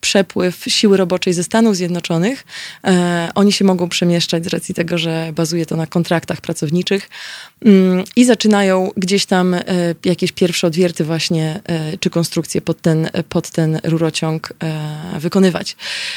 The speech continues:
Już nie mówię też oczywiście o tym, że tworzy to bardzo duże ryzyko w sytuacji takiej, którą w tej chwili mamy z koronawirusem. Ciężko też w ogóle sobie wyobrazić, też ten dziennikarz o tym sporo pisze, wspomina w tekście, ciężko sobie wyobrazić to,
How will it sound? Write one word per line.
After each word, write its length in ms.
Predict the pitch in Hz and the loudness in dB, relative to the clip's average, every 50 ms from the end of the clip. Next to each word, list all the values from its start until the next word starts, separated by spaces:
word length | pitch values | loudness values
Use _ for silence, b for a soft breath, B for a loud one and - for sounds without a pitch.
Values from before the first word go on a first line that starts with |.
| B B B B | B B B B
Już 220 | - 214 214 - - | 2 2 4 6 6
nie 80 | 214 | 6
mówię 200 | 214 226 208 202 | 6 6 4 2
też 200 | - 202 - - | 0 0 -4 -4
oczywiście 400 | 175 - 190 190 190 - - - | -4 -4 -4 -4 -2 -2 0 2
o 100 | 185 190 | 2 2
tym, 240 | 185 196 180 175 175 | 2 2 2 2 2
że 340 | 170 180 170 170 170 165 165 | 2 2 2 0 0 -2 -4
tworzy 260 | - - 185 170 175 | -2 -2 0 0 0
to 100 | - 180 | 0 0
bardzo 240 | 175 190 190 190 190 | 0 0 0 0 -2
duże 220 | 185 190 175 180 | -2 -2 0 0
ryzyko 520 | 170 175 165 165 175 - 175 165 160 165 - - - | 0 -2 -2 -2 -2 0 2 0 0 0 -6 -10 -10
w 420 | 170 160 165 175 170 160 160 160 160 | -10 -4 0 0 2 2 2 0 -2
sytuacji 560 | - - 180 - 170 170 165 165 - - 160 | -2 -4 -4 -4 -2 -2 -2 -4 -4 -6 -4
takiej, 280 | - 165 160 - 160 147 | -4 -4 -2 -2 -6 -4
którą 240 | - - 170 165 | -2 0 0 0
w 60 | 151 - | 0 0
tej 140 | - 160 | 0 -2
chwili 220 | 156 - - 160 160 | 0 -2 -2 0 0
mamy 400 | 160 160 156 160 156 151 156 160 - _ _ - - - | 0 0 0 0 -2 -4 -6 -10 -14 _ _ -6 -4 -4
z 60 | - | 0
koronawirusem. 800 | - 175 170 170 170 160 143 165 180 202 - - 190 180 185 185 B B B B B B B | 2 2 4 4 2 2 0 0 -2 -2 0 2 2 2 2 -2 B B B B B B B
Ciężko 360 | - - 247 254 - - 233 | 2 4 4 4 4 2 0
też 140 | - 214 196 | 0 0 0
w 60 | 190 | 0
ogóle 200 | 214 196 214 214 | 0 2 2 2
sobie 260 | - - 202 208 208 | 2 2 2 2 2
wyobrazić, 800 | 175 190 185 180 175 185 185 180 180 180 185 185 170 - - - - _ _ _ | 2 2 2 2 2 2 0 0 0 0 -2 -2 -4 -4 -6 -6 -10 _ _ _
też 160 | - 208 180 | 0 0 2
ten 160 | - 190 185 160 | 2 2 0 2
dziennikarz 380 | 160 190 185 170 - 175 - | 2 0 -2 0 -2 -4 -4
o 100 | - 190 | -4 -2
tym 220 | - 190 175 170 175 | -2 0 -2 -2 -2
sporo 320 | - - 190 175 165 160 | -2 0 2 2 2 0
pisze, 400 | - - 190 - - 175 160 - | 0 -2 -2 0 0 -2 -2 -2
wspomina 380 | - - - 190 185 175 165 160 | -6 -4 -2 0 0 0 0 -2
w 60 | - | -2
tekście, 300 | - 175 - - - 165 | -4 -6 -4 -6 -6 -2
ciężko 320 | - 208 202 - - 196 | 0 2 2 2 0 -2
sobie 220 | - - 180 185 165 | -4 -2 -2 -2 0
wyobrazić 560 | 175 175 165 170 175 175 165 160 160 - - | 0 -2 0 0 0 0 -2 -4 -6 -6 0
to, 220 | - 180 170 165 | 0 0 0 0